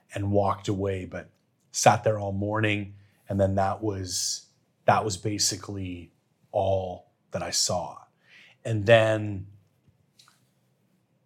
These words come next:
the evening, we went to where the one guy had been seeing the most bucks. He'd come full draw on a decent four-by-two, like, had a nice side with the four,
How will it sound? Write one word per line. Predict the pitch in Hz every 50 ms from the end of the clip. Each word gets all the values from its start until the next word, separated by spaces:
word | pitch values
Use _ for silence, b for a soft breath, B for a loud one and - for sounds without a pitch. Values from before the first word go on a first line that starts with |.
| _ _ _ _ _ _ _ _ _ _ -
the | 127 120 117 - -
evening, | 156 180 196 214 226 233 190 151 131 127 120 113 113 113 117 113 113 - - _ _ _ _ _ _ _ _ _ _ _ _ _ _ _ _ - - -
we | 107 113 117
went | 117 110 131 139 147 156 143 -
to | - 151
where | 135 131 127 127 123 123 123 120
the | 110 110
one | 104 104 120 147 175 185 180
guy | 143 127 117 117 113 110 113
had | 120 110 107 117 104
been | 110 107 101
seeing | - - - 135 123 120 120 117
the | 113 110
most | 107 107 110 110 113 110 101 - - - - - - _ _ _ _ _ _ _ _ _ _ - 117 - - _ _ _ _
bucks. | - 120 110 98 87 - - - -
He'd | 123 120 120 123
come | - - 131 127 123 123 120 104 B B B B B B
full | B - - 139 139 135
draw | - - 123 120 113 113 113 117 110 113 117 - -
on | 117 107 104
a | 101 98 98 98 - - _ _ _ _ _ _ _ _
decent | - 127 131 120 - 127 123
four-by-two, | - - 120 117 117 117 117 113 110 107 - - - 113 110 107 110 117
like, | 113 107 101
had | 113 117 117
a | 110
nice | 110 110 117 120 117 -
side | - 135 123 117 110
with | 107 104
the | - -
four, | - - 123 113 110 110 110 104 101 101